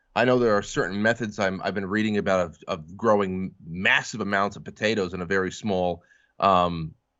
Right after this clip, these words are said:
uh, small area, buckets and things like that. But I, I think it's, I think it's, it's imperative of people to get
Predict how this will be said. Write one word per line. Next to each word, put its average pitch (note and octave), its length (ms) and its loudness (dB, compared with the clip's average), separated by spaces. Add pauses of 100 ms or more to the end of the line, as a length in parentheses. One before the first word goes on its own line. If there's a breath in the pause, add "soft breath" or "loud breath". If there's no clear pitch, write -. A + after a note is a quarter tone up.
(260)
uh, F2 300 0
small G#2 500 2
area, F#2 560 2
buckets G2+ 480 -2
and F2 120 -14
things G2 220 -8
like F2+ 140 -8
that. F2+ 280 2
But D#2+ 200 -4 (280 soft breath)
I, A2+ 260 4
I - 20 4
think A#2+ 240 -2
it's, - 580 -12
I G#2+ 60 0
think G#2 220 -6 (100)
it's, - 240 -8
it's G#2 200 -4
imperative G#2 460 4
of E2 140 -10
people G2 260 -2
to F2+ 100 -8
get F2 220 0